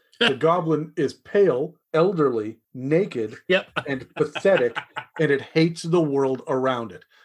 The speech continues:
Speaker 1: Existence is suffering.
Speaker 2: <laughs>
Speaker 1: It has been conscious the entire time it's been a doorknob, and it's existed for the last three hundred thousand years.
Speaker 2: Uh, and
Speaker 1: So
Speaker 2: its, and its name, Adam?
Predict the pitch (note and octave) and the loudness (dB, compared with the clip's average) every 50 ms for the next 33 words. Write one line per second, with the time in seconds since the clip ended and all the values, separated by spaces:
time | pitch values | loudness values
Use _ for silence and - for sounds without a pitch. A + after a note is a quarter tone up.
0 | _ _ _ _ - D#3+ C#3 B2+ A#2 B2 F3 F#3+ - - G#3 G#3 F#3+ - - F3+ | _ _ _ _ -6 -4 -4 -4 -2 0 0 0 0 -4 -8 -8 -8 -6 -6 -6
1 | D#3+ E3 - - G3+ F3+ E3+ G3+ C3 A#2 A2+ A2 A2+ A#2 - G3+ - _ _ - | -6 -4 -2 0 0 2 0 0 -2 -4 -8 -10 -12 -12 -14 -14 -14 _ _ 0
2 | D#3 D3+ D3+ D3+ - D#3+ D#3 D3 - - E3+ D3+ C3+ C3+ - - - G3 A3+ A#3 | 0 0 0 0 0 0 0 0 0 0 0 0 0 -4 -6 -4 0 0 0 0
3 | - - D#3 D3+ D3+ - - E3+ D3+ C#3+ D3 D3+ F3 F#3+ F#3 F3 F3 E3+ D#3+ E3 | -2 -6 -8 -8 -10 -10 -8 -6 -6 -6 -4 -4 -4 -4 -4 -4 -4 -4 -4 -4
4 | - D3 C3 B2+ C3 F#3 F3+ F#3+ F#3 D#3 C3 B2 A2+ A2+ A#2+ - _ _ _ _ | -6 -8 -6 -6 -6 -4 -4 -4 -4 -4 -6 -6 -8 -10 -14 -16 _ _ _ _
5 | _ _ - D#3+ D3 D3 C#3 D3 - - - D3 C3 B2 B2 C#3 G#3+ A3 A3 - | _ _ -2 0 0 0 -2 -4 -8 -12 -12 -12 -12 -8 -2 0 0 0 0 -2
6 | - C#3 C3 C3 - _ - C#3+ C#3 C3+ C#3+ C3+ C3+ C3 C3 C3 B2+ - _ _ | -2 -2 -2 -2 -6 _ -4 -2 -2 0 0 0 0 2 0 0 -2 -6 _ _
7 | _ _ _ _ - D#3 C3+ D3 C#3 A#2+ C3 C#3 B2 A2+ A#2 A2+ - - G#2+ G2+ | _ _ _ _ -6 -4 -4 -4 -6 -6 -6 -8 -8 -10 -12 -12 -12 -12 -12 -12
8 | G2 F2+ F#2 F#2 F2+ F2+ G2+ G2+ F2 - - - - - D#3 D#3+ E3 D#4 - - | -12 -14 -18 -20 -20 -20 -20 -20 -20 -20 -20 -20 -20 -16 -14 -12 -10 -12 -12 -14
9 | - _ _ _ _ _ _ - - - - D#3+ D#3+ F3+ D#3+ D3 C3+ B2+ B2+ - | -18 _ _ _ _ _ _ -20 -10 -4 0 2 4 4 4 4 2 0 -2 -6
10 | _ - D#3+ D#3 D3 - D#3+ D#3 D3+ D3+ E3 F3 F3+ F#3+ F#3+ G3 G3+ A3+ A#3 | _ -4 -2 -2 0 0 0 -2 0 0 0 0 -2 -4 -6 -6 -6 -6 -6